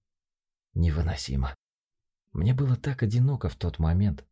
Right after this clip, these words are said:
ведь те, к кому я всегда шел за утешением, сейчас отвернулись от меня.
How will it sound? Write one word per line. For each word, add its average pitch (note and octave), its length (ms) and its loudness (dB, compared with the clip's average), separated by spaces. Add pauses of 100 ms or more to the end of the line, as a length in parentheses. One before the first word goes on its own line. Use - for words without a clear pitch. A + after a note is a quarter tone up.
(140)
ведь D#2+ 320 -2
те, G#2+ 240 -4
к - 100 -18
кому F#2+ 300 0
я G2 160 0
всегда G#2+ 380 -4
шел G#2+ 240 -4
за F#2+ 140 0
утешением, F2 600 -4
сейчас F2 520 -8
отвернулись F#2 680 0
от - 160 -10
меня. C2 400 -6